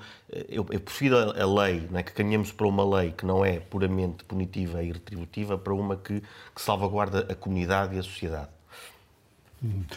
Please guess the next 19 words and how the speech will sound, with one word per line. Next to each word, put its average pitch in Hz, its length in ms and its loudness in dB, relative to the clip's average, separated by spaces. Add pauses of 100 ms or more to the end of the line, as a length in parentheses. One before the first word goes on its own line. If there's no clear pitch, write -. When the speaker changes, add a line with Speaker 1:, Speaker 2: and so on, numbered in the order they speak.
(180)
Speaker 2:
Oh, 196 140 8
Nuno, 147 240 10
hum, 165 340 8 (140)
era 170 180 8
isto 170 280 6
que - 100 -2
o 143 180 6
Pedro 135 280 4
estava 117 260 2
a 110 40 0
falar. 110 300 0
A 139 60 6
perda 143 460 4
de - 80 -6
privilégios 113 1000 -2
já 117 300 -4
não 110 240 -2
é, 110 420 -4 (280)
eh, 110 40 -4